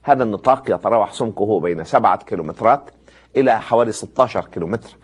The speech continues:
فوق مستوى سطح البحر، ولولا خاصية التبرد فيه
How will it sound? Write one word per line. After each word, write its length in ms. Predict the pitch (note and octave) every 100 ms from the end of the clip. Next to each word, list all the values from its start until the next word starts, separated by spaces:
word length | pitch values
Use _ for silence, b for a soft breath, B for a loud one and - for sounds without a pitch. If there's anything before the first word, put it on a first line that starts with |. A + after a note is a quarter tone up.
| b b
فوق 300 | A2+ A2 A2
مستوى 400 | F2 - F#2 F2
سطح 240 | F2 E2
البحر، 400 | F#2 B2+ - - _ B B B B
ولولا 540 | A#2 B2 F3 F3 E3 D#3
خاصية 680 | - A2+ - - C3 C#3 -
التبرد 680 | B2 G#2 F2+ C3 A2+ F2+ F#2
فيه 320 | - C#3